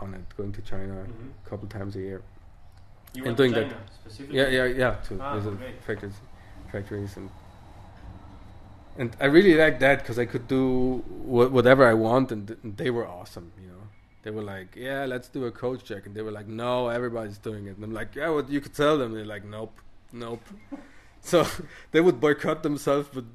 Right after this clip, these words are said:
Speaker 1: just not doing what the, what the other guys were doing, and I really liked that. And I,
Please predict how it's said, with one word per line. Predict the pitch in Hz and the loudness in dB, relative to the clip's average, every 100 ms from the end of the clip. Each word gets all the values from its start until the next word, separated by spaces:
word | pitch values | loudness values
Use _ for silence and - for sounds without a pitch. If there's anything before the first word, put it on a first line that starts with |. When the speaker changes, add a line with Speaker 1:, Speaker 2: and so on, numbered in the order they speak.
| - | -14
Speaker 1:
just | - 147 143 139 | -2 0 0 -2
not | 139 143 | 0 0
doing | 117 139 135 | 0 0 0
what | 123 113 | -2 -6
the, | 127 113 - | -10 -18 -12
what | 131 | -10
the | 127 | -4
other | 123 120 | -4 -4
guys | 107 104 | -6 -10
were | 107 | -12
doing, | 101 101 98 92 | -10 -10 -10 -10
and | 98 95 | -14 -12
I | 98 | -12
really | 104 110 101 | -10 -10 -10
liked | 95 98 | -12 -14
that. | 98 95 | -14 -14
And | 95 87 | -16 -16
I, | 90 90 | -16 -18